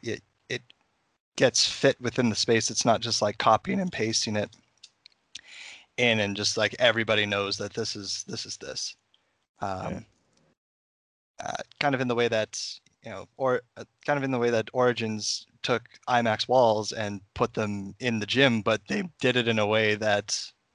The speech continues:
Speaker 1: you know, incorporated all the other elements of the gym. So it's not like, you
Speaker 2: Right.
Speaker 1: know, there's that one little section of the gym that's just,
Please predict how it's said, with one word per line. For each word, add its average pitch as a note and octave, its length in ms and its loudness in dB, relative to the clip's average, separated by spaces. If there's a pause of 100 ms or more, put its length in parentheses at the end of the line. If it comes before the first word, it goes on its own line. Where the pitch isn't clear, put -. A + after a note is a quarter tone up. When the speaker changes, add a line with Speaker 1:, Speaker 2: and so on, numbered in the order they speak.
Speaker 1:
you B2 80 -6
know, G#2 200 -4
incorporated B2 720 4
all A2+ 220 4
the G#2+ 120 0
other G#2+ 160 2
elements G#2+ 460 0
of A2+ 80 0
the A2+ 80 -6
gym. B2+ 280 2
So - 160 2
it's A2 220 2
not B2+ 180 6
like, A2+ 220 4 (420)
you F#2 60 -6
Speaker 2:
Right. F2 140 6
Speaker 1:
know, G#2+ 260 4
there's C#3 200 4
that A#2+ 200 6
one B2 300 4
little A#2+ 220 0
section B2 360 0
of G#2+ 100 -8
the G#2+ 80 -2
gym A#2+ 380 2
that's G#2 260 0
just, - 300 -8